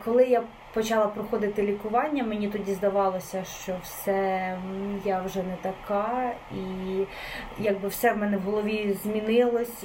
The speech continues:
і відношення до людей, і відношення до світу, до себе, до вс-, ну, до всього прям. Е, ну, плюс фоном, е, все, що відбувалося, ці ракети і це все.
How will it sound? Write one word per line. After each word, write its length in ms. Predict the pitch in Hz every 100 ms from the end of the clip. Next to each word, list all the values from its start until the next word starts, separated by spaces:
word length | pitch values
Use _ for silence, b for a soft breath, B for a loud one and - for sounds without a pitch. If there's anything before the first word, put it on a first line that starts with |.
| -
і 40 | 202
відношення 680 | 208 202 208 202 - 202 196
до 180 | 190 196
людей, 520 | 202 185 214 226 226
і 100 | 220
відношення 540 | 202 202 202 196 202 196
до 120 | 196
світу, 540 | - 202 208 220 226
до 140 | 214 208
себе, 520 | 208 214 214 208 208
до 140 | 196
вс-, 180 | 202 -
ну, 160 | 226 220
до 120 | 208
всього 440 | 208 - 226 185 180
прям. 320 | 185 175 175 - B B B -
Е, 300 | 185 185 180 180 -
ну, 240 | 208 226
плюс 260 | 220 220 202
фоном, 640 | - - 220 208 190 185 180
е, 280 | 170 165 135 127 - - - - - - - - -
все, 260 | - 214 196
що 140 | 196
відбувалося, 960 | 185 180 185 190 190 180 175 190 175 170
ці 220 | - 180
ракети 600 | 175 170 226 220 214 208
і 80 | 190
це 140 | 190
все. 360 | 180 - 202